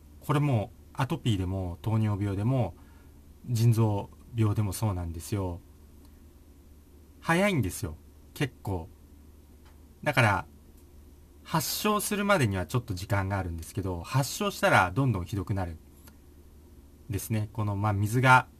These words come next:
表面張力で頑張って溢れるような感じですね。内臓とかもすごい頑張って頑張って、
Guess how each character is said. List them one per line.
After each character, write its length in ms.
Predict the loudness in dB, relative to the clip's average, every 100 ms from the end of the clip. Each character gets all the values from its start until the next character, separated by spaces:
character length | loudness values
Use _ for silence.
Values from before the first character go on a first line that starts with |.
| -20 -4
表 160 | 0 2
面 220 | 4 2
張 240 | 2 0
力 200 | 0 -2
で 120 | -4 0
頑 220 | 0 0
張 80 | -2
っ 60 |
て 300 | -2 -2 -2 -4 -20 -20 -20 -8 0
溢 160 | 2 4
れ 120 | 4
る 80 | 2
よ 80 |
う 40 | 0
な 80 | -4
感 200 | -4 -4
じ 100 | -6
で 80 |
す 140 | -8 -8
ね。 160 | -8 -2
内 240 | 2 2
臓 160 | 2 0
と 100 | 0
か 100 | 0
も 120 | -2
す 160 | -2
ご 80 | -2
い 60 | 0
頑 180 | 2 2
張 80 |
っ 60 | 0
て 80 | 0
頑 180 | 0 0
張 80 |
っ 80 | -2
て、 320 | -2 -2 -2